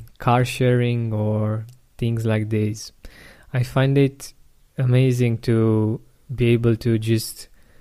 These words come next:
have a car whenever you want to for a decent price.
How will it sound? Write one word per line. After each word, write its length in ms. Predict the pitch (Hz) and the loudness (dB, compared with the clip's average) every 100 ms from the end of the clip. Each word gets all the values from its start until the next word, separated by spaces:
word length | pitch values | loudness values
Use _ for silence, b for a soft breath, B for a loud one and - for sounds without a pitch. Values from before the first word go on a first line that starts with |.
| b b b _ _ _ _ _ _ _ _ | b b b _ _ _ _ _ _ _ _
have 280 | - 131 123 | 0 2 4
a 80 | 127 | 2
car 600 | 123 117 117 117 120 117 - _ _ _ _ _ - | 0 0 2 2 0 -4 -16 _ _ _ _ _ -6
whenever 420 | 123 120 123 127 | -2 2 2 4
you 200 | 120 113 | 4 2
want 320 | 117 117 117 | 2 0 -2
to 400 | 123 113 113 117 - - | 0 2 2 -2 -8 -20
for 680 | - - 117 110 110 110 117 b b b b b - | -10 0 2 4 2 0 -4 b b b b b -14
a 120 | 139 | -10
decent 520 | 123 123 - 120 113 | -2 -2 0 -2 -2
price. 640 | - 120 117 123 123 - | 2 4 4 2 -2 -10